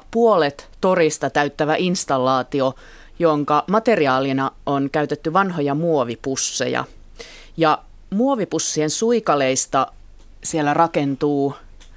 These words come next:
tosi suloiselta näyttävä mustekala ja erilaisia kaloja. Teoksen nimi on Meren elämät. Ja teos on ulkonäöltään värikäs ja leikkisä ja söpö, mutta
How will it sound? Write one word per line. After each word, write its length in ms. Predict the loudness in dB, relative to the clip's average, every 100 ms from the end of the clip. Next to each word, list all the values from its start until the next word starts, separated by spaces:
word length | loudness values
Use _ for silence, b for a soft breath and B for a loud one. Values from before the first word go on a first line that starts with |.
| b -20 -6
tosi 400 | -4 0 0 -2 -4
suloiselta 840 | -2 2 4 4 2 2 0 2
näyttävä 580 | 2 0 0 0 2 0 0
mustekala 880 | 0 0 -2 -4 -2 0 2 2 0 0
ja 180 | 0 0 -4
erilaisia 500 | 0 2 2 0 -2 -6 -2
kaloja. 480 | 0 2 0 -2 -4 -12 B B B B 2
Teoksen 360 | 2 2 0
nimi 220 | 0 2
on 80 | 2
Meren 520 | 2 2 4 2 0 -2
elämät. 680 | 0 2 2 0 -4 -8 -20 b b b b b 0
Ja 240 | 2 2 0
teos 280 | 0 0 0
on 100 | 2
ulkonäöltään 960 | 2 2 2 2 0 0 0 0 -2 -6 -4
värikäs 580 | 2 4 2 0 -2 0
ja 140 | 0 0 2
leikkisä 520 | 2 2 -2 -4 0
ja 200 | 2 0 -2 -12
söpö, 480 | 0 2 4 4 2 B B B B
mutta 400 | -4 0 2 2